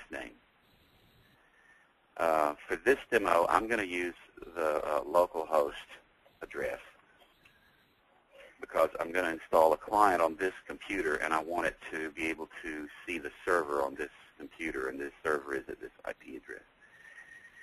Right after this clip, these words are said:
Um, for backup sets, you can select your backup type, the backup location. You can set the schedule. Um, you can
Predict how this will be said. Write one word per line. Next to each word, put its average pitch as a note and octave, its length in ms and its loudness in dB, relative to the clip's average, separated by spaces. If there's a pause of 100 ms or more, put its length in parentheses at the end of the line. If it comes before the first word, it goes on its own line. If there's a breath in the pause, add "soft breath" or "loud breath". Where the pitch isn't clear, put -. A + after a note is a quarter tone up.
(240 loud breath)
Um, G2 320 10 (1500)
for A2 100 -2
backup G2 400 2 (120)
sets, B2 240 0 (500)
you F#2 260 -10
can E2+ 220 -12 (100)
select F#2 420 0
your F2 100 -16
backup F2 400 0 (100)
type, F#2+ 280 0
the D#2+ 80 -18
backup E2+ 420 -2
location. F2 600 -6 (420 soft breath)
You E2 100 -12
can E2+ 140 -14 (120)
set E2+ 220 -4
the - 60 -20 (120)
schedule. F2+ 520 -2 (600 soft breath)
Um, C#2+ 420 -4 (1800 loud breath)
you F#2 140 -12
can F2 200 -10